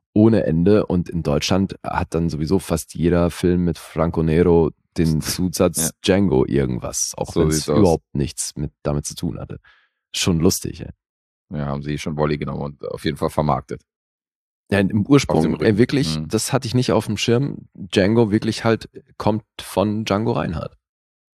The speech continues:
Speaker 2: Ja, stimmt, von dem Jazzmusiker. Mhm.
Speaker 1: Mhm.
Speaker 2: Richtig.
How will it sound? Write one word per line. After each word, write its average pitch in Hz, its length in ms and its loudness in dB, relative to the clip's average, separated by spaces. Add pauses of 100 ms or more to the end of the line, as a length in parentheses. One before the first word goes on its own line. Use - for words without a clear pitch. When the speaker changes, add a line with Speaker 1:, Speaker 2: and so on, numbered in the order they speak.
Speaker 2:
Ja, 104 220 2
stimmt, 82 260 -4
von - 80 -10
dem 78 120 -4
Jazzmusiker. 78 600 -2
Mhm. 78 100 -4
Speaker 1:
Mhm. 101 240 -2 (2500)
Speaker 2:
Richtig. - 400 -6